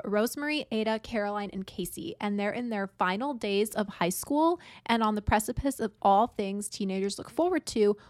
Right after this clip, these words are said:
when anything in life seems possible. From falling in love to finding their dream jobs to becoming who they were meant to be. And then you have, in twenty nineteen, Casey,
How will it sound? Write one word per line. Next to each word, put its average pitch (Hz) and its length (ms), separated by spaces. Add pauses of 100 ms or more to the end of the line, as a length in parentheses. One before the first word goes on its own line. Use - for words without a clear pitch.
when 247 200
anything 208 360
in 208 120
life 175 160
seems - 280
possible. - 560 (420)
From 185 160
falling 214 260
in 220 140
love 285 320
to - 80
finding 202 280
their 185 120
dream 175 340
jobs 262 500 (260)
to 214 380
becoming 233 640 (180)
who 226 180
they 202 180
were 196 120
meant 170 240
to - 80
be. - 180 (800)
And 233 160
then 233 180
you 233 160
have, 202 640 (300)
in 202 140
twenty 208 300
nineteen, 208 840 (400)
Casey, 233 680